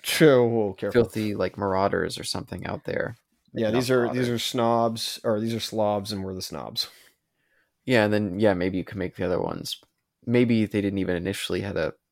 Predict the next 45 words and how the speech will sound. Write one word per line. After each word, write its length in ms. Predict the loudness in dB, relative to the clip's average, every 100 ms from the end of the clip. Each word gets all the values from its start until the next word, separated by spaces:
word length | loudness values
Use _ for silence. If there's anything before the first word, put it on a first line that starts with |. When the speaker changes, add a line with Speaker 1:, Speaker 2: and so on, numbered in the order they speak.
| -20 _ -8
Speaker 2:
the, 300 | -4 -4 -4
the 80 | -6
Zhangs 380 | -4 -6 -6
maybe 160 | -8 -8
initially 320 | -6 -6 -6
don't 140 | -6 -6
have 80 | -6
a 40 |
conflict 500 | -6 -8 -8 -10 -10
with 120 | -8
the 220 | -4 -4 -4 _ _ _ _
Zhang 240 | -10 -10 -8
Xin, 240 | -10 -10
but 80 | -8
then 120 | -8
they're 120 | -8
like, 260 | -6 -8 -4
"Well, 300 | 0 0 0
like, 200 | -2 -4
how 140 | -6
dare 240 | -4 -2 -4
you 220 | -4 -8
judge 260 | -4 -4 -2
us? 280 | -8 -8 -12
Like, 200 | -14 -12
you 100 | -12
guys 360 | -8 -8 -10 -12
are, 240 | -14 -16 _ _ _ _ _ _
like, 160 | -12 0
wealthy 320 | 0 0 -4
scum." 540 | -6 -2 -2 -2 -6 -12 _ _
<laughs> 240 | -10 -6
You 140 | -2 -2
know, 240 | -2 -4 -2
have 180 | -2 2
Speaker 1:
I'm 160 | 2
Speaker 2:
some 20 |
sort 60 | 4
Speaker 1:
seeing 240 | 6 4 2
Speaker 2:
of 100 | -6 _ -12
a 80 | -12
class 380 | -4 -2 -2
distinction 560 | -6 -8 -8 -10 -12 -6
rather 260 | -4 -4 -6
than 220 | -8